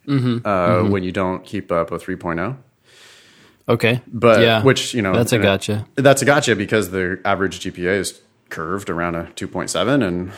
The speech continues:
Speaker 2: so they would take away, like, seventy percent of all the scholarships. If you look at their five oh nine, you'll see that they take away lots and lots of these scholarships. But it sounds like this is a new thing.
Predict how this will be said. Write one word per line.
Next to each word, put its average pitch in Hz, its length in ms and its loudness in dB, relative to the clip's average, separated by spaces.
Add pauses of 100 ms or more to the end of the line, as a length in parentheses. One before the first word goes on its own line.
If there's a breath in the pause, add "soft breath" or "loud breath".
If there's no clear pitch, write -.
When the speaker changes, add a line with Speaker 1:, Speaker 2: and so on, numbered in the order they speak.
Speaker 2:
so 85 260 -4
they 90 120 -2
would 85 240 -8
take 98 200 -2
away, 90 240 0
like, 90 340 -2
seventy 87 720 -8
percent 104 400 -4
of 98 80 -2
all 95 140 2
the 98 80 -6
scholarships. 127 640 0
If 113 100 -8
you 104 100 -2
look 107 120 -4
at 110 80 -6
their 110 80 0
five 101 220 2
oh 104 60 0
nine, 107 300 0
you'll 104 160 0
see 113 300 -2
that 113 180 -4
they 95 380 -2
take 92 260 -4
away 90 280 -2
lots 87 340 -6
and 85 100 -8
lots 95 240 -6
of 95 60 -8
these 90 180 -8
scholarships. 104 580 -6
But 101 160 0
it - 60 -4
sounds 147 240 4
like 120 140 2
this 120 120 -2
is 113 120 -2
a 101 40 -2
new 104 280 0
thing. 69 380 -8